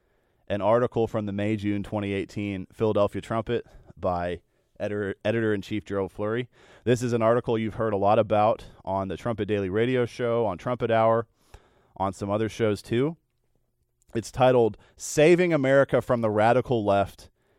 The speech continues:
Temporarily." Now remember, this is now from over two years ago. But think about some of these statements in this article and how much more they apply to what's going on today.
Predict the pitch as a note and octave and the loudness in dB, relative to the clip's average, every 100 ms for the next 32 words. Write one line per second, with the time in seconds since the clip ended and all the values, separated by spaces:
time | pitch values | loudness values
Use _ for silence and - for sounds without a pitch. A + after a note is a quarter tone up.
0 | _ - - C3 B2 A#2 G#2 G2 F#2+ D#2+ | _ -8 -2 -2 0 -2 0 -2 -2 -6
1 | C2+ - _ _ _ - G2+ G2+ G2 A#2 | -10 -16 _ _ _ -8 -2 -2 0 -2
2 | G#2 D2 - - - - B2+ B2+ A2+ G#2 | -4 -8 -12 -20 -14 0 0 2 -2 0
3 | A2 G#2+ G#2+ - G2+ G#2 A2 G#2 F#2+ F#2 | 2 2 0 -2 -4 -2 -4 -4 -8 -10
4 | _ - - D#3+ E3+ D#3+ C#3+ _ _ A2 | _ -14 -2 0 4 4 2 _ _ -2
5 | C3 D3 A2+ F#2 F#2 A#1 - _ _ _ | 0 0 0 -4 -4 -6 -12 _ _ _
6 | _ _ _ _ _ _ _ _ _ _ | _ _ _ _ _ _ _ _ _ _
7 | _ - A#2+ - E3+ F3 D3+ C#3+ C#3 - | _ -2 0 0 0 4 6 6 6 2
8 | D3 D3+ B2+ C3 A#2+ - - C3 A#2+ G#2+ | 0 0 0 0 -2 -4 0 2 2 -4
9 | G2 G#2 A2 G#2+ A2+ A#2 C3+ - G2 F#2+ | -6 -6 -4 -2 2 2 2 0 -2 -2
10 | - C3 E3+ D#3+ - A2+ A2+ C3 A2+ G#2+ | 2 2 4 2 2 -4 -2 -2 -2 -2
11 | F#2+ - G2+ G2+ G2+ F2+ G2 A2 - G#2 | -4 -2 0 2 0 -2 -4 -4 -6 -6
12 | G2+ F#2 F2 F2 - D#2+ D#2+ C#2 | -4 -6 -8 -8 -10 -10 -8 -8